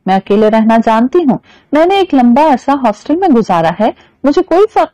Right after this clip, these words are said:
नहीं पड़ता कि मैं अकेली हूँ या मेरे साथ कोई और भी है। मैं तन्हाई की आदी हूँ, सारा दिन घर से बाहर रह लिया, रात गए लौटी तो अपने कमरे को lock करके सो गई। No matter, वो हंसकर बता रही थी। लेकिन शहरी बेटा,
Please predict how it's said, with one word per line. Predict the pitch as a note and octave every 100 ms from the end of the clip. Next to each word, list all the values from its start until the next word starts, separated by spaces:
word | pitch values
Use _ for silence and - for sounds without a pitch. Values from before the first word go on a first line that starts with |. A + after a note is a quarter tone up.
| A#3+
नहीं | A3
पड़ता | G#3 F#3+ - G#3
कि | G#3
मैं | G3+ F3+
अकेली | - G3 G#3
हूँ | C4 F4 G#4+ - -
या | D#4
मेरे | C#4 C#4
साथ | C#4+ D4 C#4+
कोई | _ D4 C#4
और | B3 C4+
भी | - D#4+ E4+
है। | E3 - _ _ _ -
मैं | G3 A3+
तन्हाई | B3 A3+ A3+ A3+
की | A3+ C4+
आदी | A3 G3+ D4
हूँ, | B3 E3 _ _ _
सारा | D4 C4+ C#4+ C#4
दिन | A3 C4
घर | C4 G#3+
से | G3+ A3+
बाहर | F#3 F#3 G3 A#3+
रह | G3 F#3
लिया, | F#3 F3 A#3 - _ -
रात | B3+ D#4 D#4+ -
गए | A#3+
लौटी | A3 F3 F#3 A#3+
तो | F4+
अपने | D#4 - D4+
कमरे | D4 C4+ D4
को | D4
lock | C4+ G3+ G#3 -
करके | B3+ -
सो | E4+ - G3+
गई। | E3+ C#3+ - _ _ _ -
No | A#3 F#4+
matter, | E4 G3 C3 - _ _ _ C4+
वो |
हंसकर | C4 D#4 - D4
बता | G3+ F#3+ F#3+
रही | F3 F3 E3+
थी। | - - _ _ _ -
लेकिन | E4+ G#4 G4+
शहरी | E4 A#3+ A#3+
बेटा, | G3+ F3 G#3